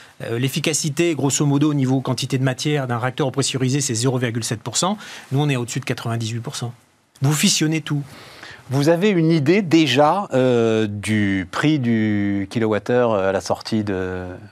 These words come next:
Speaker 1: Absolument. Alors déjà, une chose, c'est qu'on a choisi dans notre
Speaker 2: des
Speaker 1: business
Speaker 2: mini,
Speaker 1: model
Speaker 2: des X mini réacteurs de Naarea.
Speaker 1: Voilà. Déjà, une chose importante, parce que dès qu'on parle de coût, il faut parler de business model. Nous, nous avons choisi le business model de l'énergéticien. Nous resterons propriétaires de ces générateurs,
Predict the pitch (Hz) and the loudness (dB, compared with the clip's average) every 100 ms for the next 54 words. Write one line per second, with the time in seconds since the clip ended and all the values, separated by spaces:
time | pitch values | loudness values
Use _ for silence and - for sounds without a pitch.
0 | - - 135 151 143 131 123 131 139 156 | -8 -6 -4 -2 0 0 0 0 2 2
1 | 165 - 190 - 143 143 151 175 156 165 | 0 2 2 0 0 0 0 0 0 0
2 | 131 113 117 120 139 165 165 180 151 139 | -2 0 2 4 4 4 4 4 4 2
3 | 127 123 214 - - - 165 180 185 180 | 4 4 4 2 0 4 4 6 6 6
4 | 160 151 - 165 160 131 123 127 123 120 | 4 4 2 4 4 4 4 4 4 4
5 | 120 117 135 113 - 131 143 175 147 170 | 4 2 2 -2 -4 -2 0 0 0 0
6 | 151 135 143 180 190 117 143 127 135 131 | 0 0 -2 -4 -4 -4 -2 0 0 0
7 | 127 123 - 170 - 127 123 117 120 120 | 0 -2 -2 -4 -2 -2 -2 -2 -2 -2
8 | - 117 107 98 _ _ - 147 202 147 | -2 -2 -4 -8 _ _ 0 2 4 2
9 | 135 - 127 175 147 127 123 123 143 151 | 0 -2 -2 0 0 -2 -2 -2 -2 0
10 | 127 123 120 123 113 110 107 - _ _ | 0 0 -2 -4 -4 -6 -8 -10 _ _
11 | 143 147 151 147 135 147 143 - 127 123 | 0 0 0 -2 -2 -2 -4 -2 -2 0
12 | 127 143 127 127 117 117 110 107 113 | -4 -2 -2 -2 -2 -2 -2 -2 -4